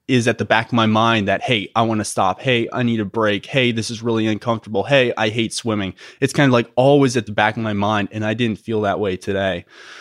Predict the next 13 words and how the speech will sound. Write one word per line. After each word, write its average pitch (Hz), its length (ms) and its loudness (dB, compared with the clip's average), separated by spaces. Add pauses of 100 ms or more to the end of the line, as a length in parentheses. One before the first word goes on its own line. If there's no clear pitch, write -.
(600)
So 147 540 6 (320)
it 151 140 6
was 165 280 6
really 160 880 4 (140)
an 135 160 4
amazing 127 960 4 (480)
kind 123 140 0
of 104 80 -2
transformational 120 1200 0
workout 117 540 0
for 104 180 -2
me. 85 300 -8 (120)
And 113 640 2